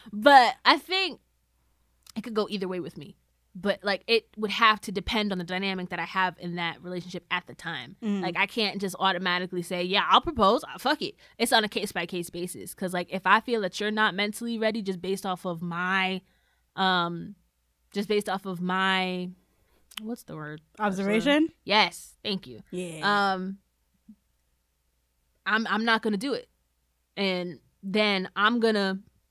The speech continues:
Speaker 1: wait for you to say something and wait for you to propose, because then I know that you're ready. But if I feel as though we're both in the same place, on the same page, in the same book, in the same fucking library, then I'm just gonna say, "Fuck it," and just propose.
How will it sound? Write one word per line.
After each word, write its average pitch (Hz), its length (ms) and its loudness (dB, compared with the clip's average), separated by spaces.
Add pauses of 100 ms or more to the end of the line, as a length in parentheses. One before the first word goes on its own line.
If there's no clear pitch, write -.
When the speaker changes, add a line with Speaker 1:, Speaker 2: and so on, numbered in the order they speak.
(180)
Speaker 1:
wait 220 280 -2
for 180 100 -12
you 214 180 0
to 269 80 0
say 175 160 -4
something 170 460 -10 (380)
and 175 280 -4
wait 202 200 -2
for 196 120 -10
you 196 240 0
to 285 60 0
propose, 165 420 -4
because 196 260 -4
then 214 320 2
I 220 180 4
know 233 120 4
that 190 220 -2
you're 202 340 0
ready. 127 420 -10 (380)
But 190 100 0
if 190 180 0
I 233 280 6
feel 240 260 -4
as 202 140 -2
though 196 160 6
we're 190 240 2
both 202 320 0
in 196 80 -6
the 185 100 -4
same 208 240 -2
place, 220 260 -4
on 175 140 -8
the 160 80 -10
same 208 300 -2
page, 220 280 0
in 175 80 -4
the 165 60 -6
same 214 300 0
book, 220 200 0
in 180 60 -8
the 170 80 -6
same 190 240 -2
fucking 196 280 -6
library, 240 600 4 (220)
then 233 160 2
I'm 240 200 8
just 226 140 -2
gonna 226 160 0
say, 220 140 0
"Fuck 240 240 4
it," 226 160 4
and 208 360 2
just 214 220 -2
propose. 240 540 2